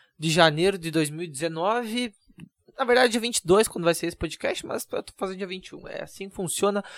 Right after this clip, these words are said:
Faltam vinte e um mil setecentos e noventa e nove dias para minha morte.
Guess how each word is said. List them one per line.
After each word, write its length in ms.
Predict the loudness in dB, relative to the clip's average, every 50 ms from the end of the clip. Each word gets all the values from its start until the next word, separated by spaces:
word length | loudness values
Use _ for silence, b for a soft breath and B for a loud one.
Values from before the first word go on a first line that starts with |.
| B B B B
Faltam 460 | 6 10 10 10 10 10 6 4 4
vinte 320 | 2 0 -4 -4 -4 -4 -4
e 60 | -4
um 160 | -4 -4 -4
mil 200 | -2 0 0 0
setecentos 720 | 0 -2 -2 -4 -4 -4 -6 -6 -6 -6 -4 -6 -8 -8 b b b b b b
e 80 | -8 -2
noventa 340 | -2 0 2 0 2 2 0
e 60 | 2
nove 240 | 2 2 2 0 0
dias 240 | 0 0 0 0 2
para 240 | 4 4 4 4
minha 240 | 2 2 2 2 2
morte. 760 | 2 2 2 2 2 2 0 -6 -8 -6 -6 -6 -8 -10